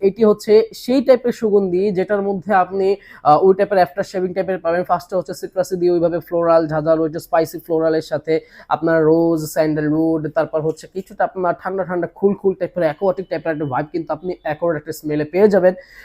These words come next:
যেটা কিন্তু আপনাকে বলতে বাধ্য হবে যে, "হ্যাঁ ভাই, আসলেই কিন্তু ঘ্রাণটা কিন্তু খুবই সুন্দর, খুবই অস্থির।" এই ঈদে বা এই সুগন্ধি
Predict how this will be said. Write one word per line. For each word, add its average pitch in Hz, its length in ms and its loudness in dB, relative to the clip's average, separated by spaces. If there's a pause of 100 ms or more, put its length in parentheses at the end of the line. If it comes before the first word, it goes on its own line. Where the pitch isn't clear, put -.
(120)
যেটা 175 240 0
কিন্তু 190 280 -2
আপনাকে 170 480 0
বলতে 160 280 -2
বাধ্য 151 300 -2
হবে 156 240 -2
যে, 151 140 -2
"হ্যাঁ 147 260 -4
ভাই, 127 200 -8
আসলেই 156 380 -6
কিন্তু 226 380 -8 (280)
ঘ্রাণটা 139 260 -4
কিন্তু 165 240 -12
খুবই 151 340 -2
সুন্দর, 170 460 -4
খুবই 147 300 -6 (100)
অস্থির।" 127 340 -10 (380)
এই 254 440 8
ঈদে 190 320 2
বা 165 160 4
এই 175 240 4
সুগন্ধি 170 600 -2